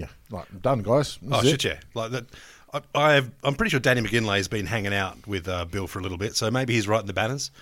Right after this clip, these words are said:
Speaker 2: uh, and the zingers. So, a fair play. He's got time off now, Danny, from the banners, so I guess this is a good option for him.
Speaker 1: Said the last two years off of it, but yeah.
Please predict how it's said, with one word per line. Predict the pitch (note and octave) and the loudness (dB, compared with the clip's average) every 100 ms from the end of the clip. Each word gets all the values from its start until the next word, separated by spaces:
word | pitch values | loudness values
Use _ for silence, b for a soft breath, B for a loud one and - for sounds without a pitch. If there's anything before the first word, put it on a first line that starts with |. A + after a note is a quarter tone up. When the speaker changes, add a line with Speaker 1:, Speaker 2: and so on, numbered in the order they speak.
| B B B B | B B B B
Speaker 2:
uh, | - G#2+ G#2+ G#2+ A2 | -4 0 0 0 0
and | A2 | 0
the | |
zingers. | G#2 A#2+ F#2 | 0 0 0
So, | - G#2+ G#2+ G#2+ - - - - - - - | -2 -2 -2 -2 -6 -14 -16 -14 -8 -8 -6
a | - | -2
fair | G#3+ | 0
play. | G3 E3+ | 2 0
He's | E3 D#3+ | 2 0
got | D3 G3+ | 0 -2
time | D3+ D3+ | 2 2
off | B2+ | 2
now, | F#2+ G#2+ | -2 -6
Danny, | A#2 A2+ G3 - - - - | -4 -6 -8 -12 -14 -14 -10
from | G#2+ | -8
the | G2 | -4
banners, | C3+ F#3+ | -4 -2
so | C#3+ D3+ D3+ D3+ D#3 - - | 0 0 -2 -6 -14 -20 -10
I | C#3+ | -6
guess | D3 D#3 | -4 -4
this | D#3 D3+ | -4 -6
is | D3 | -4
a | |
good | D3 E3 | -2 -2
option | F3+ A3+ | -2 -4
for | D#3+ G2 | -6 -6
him. | C#2+ - - _ _ | -8 -20 -20 _ _
Speaker 1:
Said | G#2 | -12
the | E2+ | -8
last | F#2 - | -8 -6
two | A2+ | -2
years | A2+ F#2 | 0 -2
off | F2+ - | -4 -6
of | G2+ | -8
it, | - | -8
but | G2+ - | -12 -10
yeah. | A2+ | -10